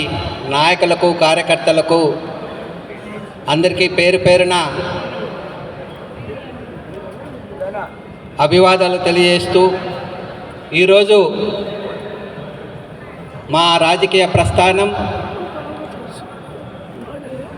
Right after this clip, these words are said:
ముప్పై ఏళ్ళ క్రితం కమ్యూనిస్ట్ పార్టీలో సాగినప్పటికీ, దాదాపు కమ్యూనిస్ట్ పార్టీలో విద్యార్థి దశ నుంచి పనిచేసి,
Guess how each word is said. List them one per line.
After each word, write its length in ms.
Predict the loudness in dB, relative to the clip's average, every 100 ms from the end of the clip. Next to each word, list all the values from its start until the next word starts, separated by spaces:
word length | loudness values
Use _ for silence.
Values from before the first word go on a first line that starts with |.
| -14 -10
ముప్పై 300 | -10 2 4 6
ఏళ్ళ 140 | 4 4 2
క్రితం 280 | 4 4 2 -2 -4 -6 -8 -10 -10 -2
కమ్యూనిస్ట్ 380 | 2 4 2 4
పార్టీలో 340 | 4 4 4 6
సాగినప్పటికీ, 720 | 6 4 4 2 0 0 4 4 2 -2 -6 -8 -10 -12 -2 4
దాదాపు 280 | 6 4 4
కమ్యూనిస్ట్ 340 | 2 2 2 4
పార్టీలో 400 | 4 4 4 6 4 0 -4 -6 -8 -10 -10 -6
విద్యార్థి 460 | 0 2 4 4
దశ 220 | 4 4 4
నుంచి 360 | 2 2 4 4 2 -4 -8 -10 -12 -12 -14 -14 -6 0
పనిచేసి, 560 | 2 4 4 4 4